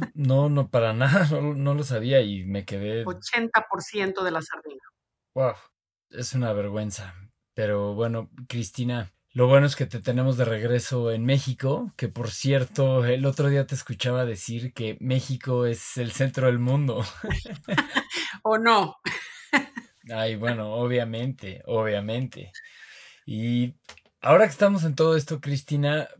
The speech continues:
Speaker 1: platícanos un poco de cómo lucha Sea Legacy para crear estas áreas naturales protegidas y cómo podemos ayudar desde acá.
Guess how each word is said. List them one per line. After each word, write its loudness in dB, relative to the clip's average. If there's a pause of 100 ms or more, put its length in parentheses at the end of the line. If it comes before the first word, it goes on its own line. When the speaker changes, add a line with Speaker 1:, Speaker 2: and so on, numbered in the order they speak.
(180)
Speaker 1:
platícanos 2
un -2
poco 0
de -2
cómo 2
lucha -2
Sea -4
Legacy 0
para -6
crear -2
estas -4 (260)
áreas 2
naturales -4
protegidas -10 (140)
y -10
cómo 0
podemos 0
ayudar -2
desde -2
acá. -8